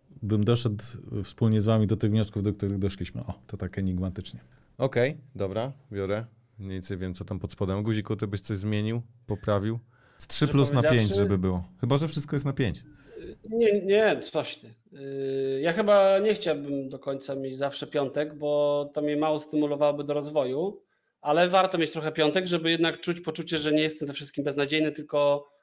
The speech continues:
Speaker 3: że mam jakieś takie, no, czuć poczucie własnej, mie-, mieć poczucie własnej wartości, fundament pod to, ale
Speaker 2: Mhm.
Speaker 3: jednocześnie mieć po-, za-,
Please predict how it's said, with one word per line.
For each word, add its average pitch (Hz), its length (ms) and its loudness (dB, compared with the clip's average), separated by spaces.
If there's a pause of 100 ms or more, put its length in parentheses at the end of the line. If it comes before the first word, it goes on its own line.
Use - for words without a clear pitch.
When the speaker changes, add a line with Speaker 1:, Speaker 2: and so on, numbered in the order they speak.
(360)
Speaker 3:
że 135 220 -4
mam 143 200 2
jakieś 143 240 -4
takie, 143 320 -4
no, 147 160 -4 (420)
czuć - 520 -6 (680)
poczucie 170 340 -2
własnej, 160 280 2
mie-, 160 160 2
mieć 185 140 0
poczucie 175 320 -2
własnej 151 260 0
wartości, 139 380 -2
fundament 151 440 0
pod - 140 -10
to, - 80 4
ale 262 60 8 (100)
Speaker 2:
Mhm. 202 60 4
Speaker 3:
jednocześnie 208 380 0
mieć 196 160 2
po-, 185 120 -10
za-, 175 140 2